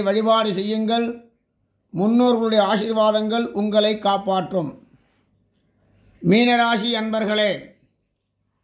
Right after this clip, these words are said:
இன்று நட்பு வட்டாரங்களை அதிகப்படுத்திக் கொள்வீர்கள். இந்த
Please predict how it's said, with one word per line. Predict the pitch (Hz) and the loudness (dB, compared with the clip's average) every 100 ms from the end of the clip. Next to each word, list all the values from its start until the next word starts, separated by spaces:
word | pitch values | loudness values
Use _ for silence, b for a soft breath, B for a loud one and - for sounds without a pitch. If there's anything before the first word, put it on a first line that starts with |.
| _ _ 175 | _ _ -2
இன்று | 208 220 226 208 | 2 2 0 0
நட்பு | 190 196 - 247 | -4 -6 -2 0
வட்டாரங்களை | 240 226 - 220 220 220 214 226 233 233 | 0 -4 -2 0 0 -2 -2 0 -2 -4
அதிகப்படுத்திக் | 196 214 226 - 220 214 214 214 | -4 -2 -2 -2 -6 -6 -8 -4
கொள்வீர்கள். | 202 196 196 180 185 143 - _ _ _ _ _ _ _ _ _ _ _ - | -4 -2 -2 0 0 -2 -12 _ _ _ _ _ _ _ _ _ _ _ -2
இந்த | 190 | 2